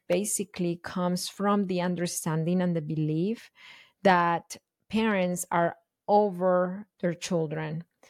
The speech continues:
and children are under their parents. There is an imbalance of power, meaning that one side of the relationship has a stronger voice,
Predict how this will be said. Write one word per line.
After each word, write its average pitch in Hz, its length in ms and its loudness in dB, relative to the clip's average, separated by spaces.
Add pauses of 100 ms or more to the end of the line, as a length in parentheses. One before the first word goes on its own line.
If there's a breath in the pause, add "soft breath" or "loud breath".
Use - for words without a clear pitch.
(300 soft breath)
and 185 140 4
children 226 540 2
are 170 220 2
under 170 560 0
their 170 140 0
parents. 160 720 -4 (360 loud breath)
There 202 140 6
is 240 160 2
an 180 160 2
imbalance 165 760 -2 (140)
of 170 440 -2 (120)
power, 170 560 -2 (400 soft breath)
meaning 175 420 2
that 160 420 0 (200)
one 185 880 0 (160)
side 175 480 2
of 175 100 -4
the 175 120 0
relationship 170 1000 -2 (400 loud breath)
has 175 640 0 (240)
a 160 100 -4
stronger 220 540 2
voice, 185 500 0